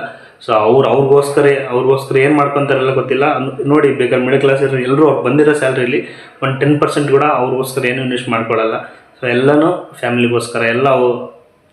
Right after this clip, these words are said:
ಕಮಿಟ್ಮೆಂಟ್ ಏನಿರುತ್ತಲ್ಲ ಆ ಕಮಿಟ್ಮೆಂಟ್‌ಗೋಸ್ಕರನೇ ಹೋಗುತ್ತೆ. So ಹಂಗಾಗಿ ಮಿಡಲ್ ಕ್ಲಾಸ್ ಅವ್ರಿಗೆ,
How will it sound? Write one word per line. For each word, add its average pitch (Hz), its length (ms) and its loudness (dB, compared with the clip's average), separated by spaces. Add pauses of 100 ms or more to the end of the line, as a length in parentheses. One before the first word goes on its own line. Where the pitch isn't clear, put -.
(140)
ಕಮಿಟ್ಮೆಂಟ್ 135 440 -2
ಏನಿರುತ್ತಲ್ಲ 123 360 0
ಆ 127 80 -4
ಕಮಿಟ್ಮೆಂಟ್‌ಗೋಸ್ಕರನೇ 123 840 -2
ಹೋಗುತ್ತೆ. 117 320 -4 (480)
So 127 60 -4
ಹಂಗಾಗಿ 139 720 0
ಮಿಡಲ್ 131 180 0
ಕ್ಲಾಸ್ 127 280 -2
ಅವ್ರಿಗೆ, 113 500 -2